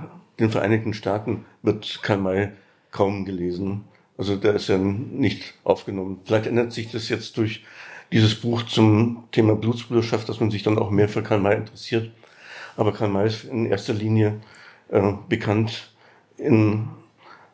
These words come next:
natürlich in Deutschland, dann in Österreich, in der Schweiz, in den Niederlanden und, äh, war auch immer sehr beliebt in, ähm, verschiedenen, in Anführungsstrichen, Ostblockstaaten.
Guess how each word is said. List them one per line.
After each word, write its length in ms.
natürlich 300
in 120
Deutschland, 500
dann 120
in 300
Österreich, 580
in 140
der 80
Schweiz, 580
in 160
den 140
Niederlanden 760
und, 280
äh, 180
war 220
auch 160
immer 180
sehr 140
beliebt 460
in, 320
ähm, 520
verschiedenen, 680
in 100
Anführungsstrichen, 840
Ostblockstaaten. 880